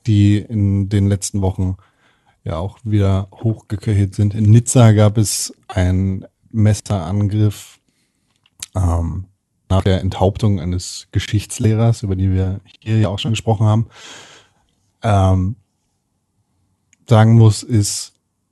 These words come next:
das ist ein Problem. Das ist ein Problem, dessen Besprechung wir viel zu lange dem, dem Rand und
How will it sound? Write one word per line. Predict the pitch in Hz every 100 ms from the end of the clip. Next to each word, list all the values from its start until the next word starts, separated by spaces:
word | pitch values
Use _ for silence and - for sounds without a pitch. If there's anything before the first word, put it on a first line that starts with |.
| _ _
das | - 101
ist |
ein | 107
Problem. | - 92 101 98 82 78 82 _ _ _ _ _ _ -
Das | 107 95
ist |
ein | 120 101
Problem, | - 120 98 110 131 139 151 165 _ _ _ _ _
dessen | 123 - 120 107 123 113 113 120 - _ _ _ 139 -
Besprechung | 117 104 - - 120 135 120 101 120 165 _ _ _
wir | 104 104 101 101 104 _
viel | - - 131 131
zu | - 131
lange | 104 98 104 101 117 - _ _ _ _ _ _ _ -
dem, | 101 95 95 95 - _ _ _ _ _ _ _ _ _ _ _ _ _ _ 127 92 _ _ _ _ _
dem | - 104
Rand | 98 90 101 98
und | 110 95 90 85